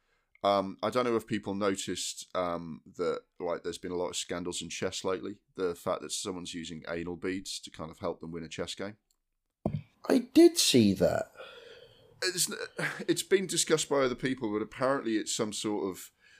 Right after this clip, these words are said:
Speaker 1: someone is sending them, like, uh, um, uh, like, vibrating anal beads, and someone's sending them messages, which is, I don't know quite how it works. Maybe it's a case of,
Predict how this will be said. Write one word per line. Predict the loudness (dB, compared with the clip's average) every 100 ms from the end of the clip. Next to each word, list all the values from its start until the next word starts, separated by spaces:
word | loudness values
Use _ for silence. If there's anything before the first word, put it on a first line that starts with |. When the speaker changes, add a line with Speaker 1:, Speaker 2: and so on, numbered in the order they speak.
| -8
Speaker 1:
someone | -2 0 0
is | -2 0
sending | 0 0 -2 -2
them, | -2 2
like, | 2 2 -6 -8 -2
uh, | 0 0 -4 -2
um, | 0 0 -2 -8 -14 _ -18 -18 -18 -8
uh, | -2 0 0 -4 -8 -6
like, | -4 -4
vibrating | -2 -2 2 0 -2 -2
anal | -2 -2 -4
beads, | -6 -6 -6
and | -4
someone's | -4 -4 -2
sending | -4 -4 -6
them | -8 -6
messages, | -6 -8 -8 -8 -8
which | -8 -6
is, | -4 -4
I | -2
don't | 0 0
know |
quite | 0 2 2
how | 2 0
it |
works. | 0 -4 -4 -6
Maybe | -4 -4
it's | -6 -6
a |
case | -2 -2 0
of, | -2 -2 -6